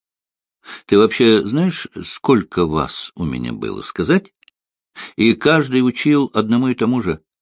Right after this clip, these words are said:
Так что урок этот я хорошо знаю.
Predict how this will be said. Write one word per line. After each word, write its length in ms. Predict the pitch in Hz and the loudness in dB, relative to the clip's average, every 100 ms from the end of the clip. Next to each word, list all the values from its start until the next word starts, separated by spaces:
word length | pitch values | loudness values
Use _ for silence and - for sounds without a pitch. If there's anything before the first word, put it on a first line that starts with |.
| _ _ _ | _ _ _
Так 180 | - 104 | 0 2
что 180 | - 120 | 6 6
урок 340 | 143 175 165 | 6 4 2
этот 280 | 147 135 - | -4 -4 -2
я 100 | 123 | -4
хорошо 400 | - 107 - 123 | -2 -4 -4 -6
знаю. 340 | 85 76 71 | -4 -4 -6